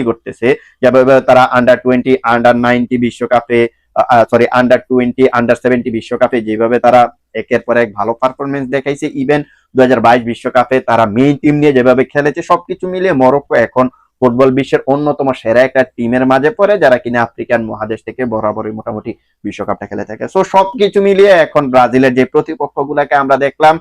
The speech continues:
এর মাঝে যদি এই মুহূর্তে হিসেব করেন যে কে গ্রুপ চ্যাম্পিয়ন হইতে পারে, আপাতত দৃষ্টিতে সেটা হয়তোবা মরক্কো এগিয়ে থাকবে, কারণ ব্রাজিলের recently পারফরম্যান্সটা এক ম্যাচে ভালো যাইতেছে, এক ম্যাচে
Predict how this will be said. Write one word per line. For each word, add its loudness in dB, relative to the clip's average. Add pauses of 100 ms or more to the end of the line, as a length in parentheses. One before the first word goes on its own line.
(300)
এর 4
মাঝে 2 (460)
যদি 4 (200)
এই 4 (100)
মুহূর্তে 0 (240)
হিসেব 2 (140)
করেন 0 (380)
যে 0 (160)
কে 4 (120)
গ্রুপ 0
চ্যাম্পিয়ন 2
হইতে -4
পারে, -14 (360)
আপাতত 0 (160)
দৃষ্টিতে -2 (160)
সেটা 0
হয়তোবা 2 (240)
মরক্কো 2 (160)
এগিয়ে 2
থাকবে, -2
কারণ 0
ব্রাজিলের -2 (100)
recently -8 (100)
পারফরম্যান্সটা -2 (340)
এক -2
ম্যাচে -2
ভালো 2
যাইতেছে, -4
এক -6
ম্যাচে -10